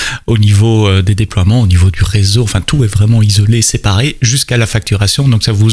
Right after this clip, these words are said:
permet également de savoir combien coûte tel groupe de services,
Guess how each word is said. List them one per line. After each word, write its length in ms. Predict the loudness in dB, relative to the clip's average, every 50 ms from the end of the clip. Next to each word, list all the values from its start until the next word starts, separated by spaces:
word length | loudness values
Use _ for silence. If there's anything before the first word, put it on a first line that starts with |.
| 0 -2
permet 300 | -2 0 0 0 0 0
également 420 | 0 0 -2 0 0 0 0 0
de 100 | 0 0
savoir 580 | 0 0 0 2 2 2 2 2 0 -2 -4 -4
combien 280 | -2 0 0 0 0 -2
coûte 440 | -4 -4 -4 -2 0 0 -2 -2 -4 -4
tel 120 | -4 -4
groupe 220 | -2 -2 -2 -2 0
de 80 | 0
services, 540 | -2 0 -2 -2 0 0 0 0 -2 -4 -6